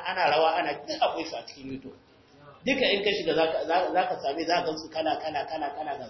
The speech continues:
su ne. Za ka ga wani gurin maza da mata. Maza da mata. An, an cakuɗa ana yi. Wani gurin kuma za ka ga maza ne zalla. Wani gurin mata ne zalla. Duk kuma ana yin wannan da sunan, da sunan addini. Kowanne da yadda suke yin nasu kamar yadda yake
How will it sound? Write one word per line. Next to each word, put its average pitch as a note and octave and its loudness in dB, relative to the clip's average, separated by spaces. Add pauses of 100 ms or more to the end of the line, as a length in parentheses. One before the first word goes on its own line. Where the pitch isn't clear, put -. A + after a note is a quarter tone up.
su - -16
ne. - -16 (320)
Za E3 6
ka F3+ 8
ga E3 8
wani E3 6
gurin F3 4
maza D#3+ 6
da C#3 2
mata. G#2+ -6 (1200)
Maza F3 8
da D3 6
mata. B2+ 2 (680)
An, F3 4 (160)
an F3 2
cakuɗa C#3+ 2
ana C#3+ 4
yi. B2 0 (800)
Wani E3+ 4
gurin F#3+ 4
kuma E3 4
za F3 6
ka E3 8
ga D3+ 4
maza D#3+ 4
ne C#3+ -2 (120)
zalla. C#3+ -2 (240)
Wani F#3+ 6
gurin F#3+ 6
mata F3 8
ne E3 4
zalla. D3 4 (340)
Duk C4+ -2
kuma C4 4
ana A#3 8
yin G#3 8
wannan G3 4
da E3+ 8
sunan, E3+ 0 (180)
da C#3+ -4
sunan E3+ -4
addini. C3+ -4
Kowanne G3 4
da E3 4
yadda D#3 4
suke - -10
yin D3+ 4
nasu C#3 0
kamar C3+ -6
yadda C#3+ 0
yake B2 -4